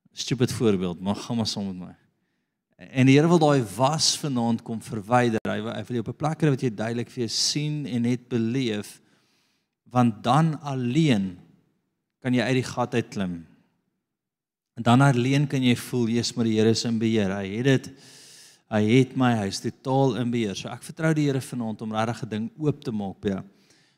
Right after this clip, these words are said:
My opskrif vanaand is, "Jou geestelike oë gee vir jou hoop." Nou, die wat my nou al ken vir 'n rukkie, my, my default in elke situasie is my geestelike oë.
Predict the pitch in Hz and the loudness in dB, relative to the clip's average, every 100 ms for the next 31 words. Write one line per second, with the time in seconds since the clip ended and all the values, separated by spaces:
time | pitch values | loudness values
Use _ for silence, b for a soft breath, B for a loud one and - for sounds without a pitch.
0 | _ - 170 165 - 170 147 143 117 110 | _ -2 0 0 -4 -6 -6 -4 -2 -2
1 | 110 120 113 - - - _ _ - 120 | -2 2 2 2 -2 -10 _ _ -6 -4
2 | - - 190 185 - 156 156 135 - 135 | -4 -6 2 4 4 -4 -4 -4 -2 0
3 | 107 104 107 - - 131 117 - 113 107 | 2 0 -4 -16 -8 -6 -6 -2 0 2
4 | 107 98 - - _ _ _ _ _ _ | 2 0 -6 -16 _ _ _ _ _ _
5 | _ _ _ _ _ _ _ _ _ _ | _ _ _ _ _ _ _ _ _ _
6 | _ _ - 131 123 123 143 170 160 156 | _ _ 2 2 2 -2 0 0 0 0
7 | 147 - 175 160 - 139 117 117 117 101 | -2 2 4 4 2 -2 -2 -4 -6 -2
8 | 110 120 120 117 - 127 127 127 113 - | 0 2 0 -4 -14 -8 -2 -2 -2 2
9 | 147 175 165 - 135 104 95 117 113 131 | 6 6 4 0 2 2 -2 -6 -10 -4
10 | 135 - 131 135 - 117 104 110 107 113 | -4 -4 -8 -8 0 2 2 -2 -6 -8
11 | 101 123 110 110 - 98 95 | -6 -6 -6 -6 -8 -8 -8